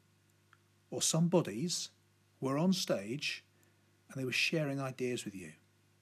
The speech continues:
And whether it was, I don't know, stripped down and felt natural and honest and authentic, whether that was what appealed to you, or whether it was the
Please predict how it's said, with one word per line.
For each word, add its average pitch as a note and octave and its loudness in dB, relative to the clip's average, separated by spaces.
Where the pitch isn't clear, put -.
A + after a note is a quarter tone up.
And E3 4
whether B3 6
it G#3 0
was, D#3 2
I - -14
don't - -14
know, - -14
stripped - 6
down C#3+ 6
and B2+ 0
felt - 0
natural C#3+ -2
and C3 0
honest C#3+ 0
and D3 0
authentic, C#3 -2
whether D3+ 2
that D#3+ 2
was E3 0
what E3+ 2
appealed F3 2
to - 0
you, A3 4
or E3+ 4
whether F3+ 8
it F3+ 6
was E3 2
the C#3+ 2